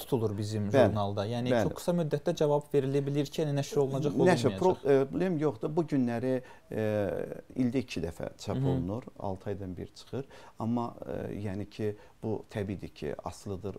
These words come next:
Speaker 2: e, verilən məqalə. Ona görə bugünkü mövzumuzun da əsas, e, məqsədi ondan ibarətdir ki, elmə marağı artıraq.
Speaker 1: Hı hı.
Speaker 2: Məqalələrimiz sayı çox olsa, təbiidir ki, hər kvartalda bir jurnalda biz çap edə bilərik.
Speaker 1: Əla. E, gələk biraz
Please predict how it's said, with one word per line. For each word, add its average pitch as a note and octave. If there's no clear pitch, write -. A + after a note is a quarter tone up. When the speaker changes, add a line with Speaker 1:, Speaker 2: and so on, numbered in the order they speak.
Speaker 2:
e, F2
verilən F#2
məqalə. F2
Ona A2
görə G#2+
bugünkü G#2+
mövzumuzun A2
da A#2+
əsas, -
e, -
məqsədi F#2+
ondan A2
ibarətdir G2+
ki, A2+
elmə G#2
marağı G2
artıraq. G#2
Speaker 1:
Hı D#3
hı. D3+
Speaker 2:
Məqalələrimiz G#2
sayı F#2+
çox -
olsa, G#2
təbiidir G2
ki, B2
hər A#2
kvartalda G2+
bir G2+
jurnalda F#2
biz A2
çap -
edə -
bilərik. -
Speaker 1:
Əla. G#2
E, B2+
gələk A#3
biraz G3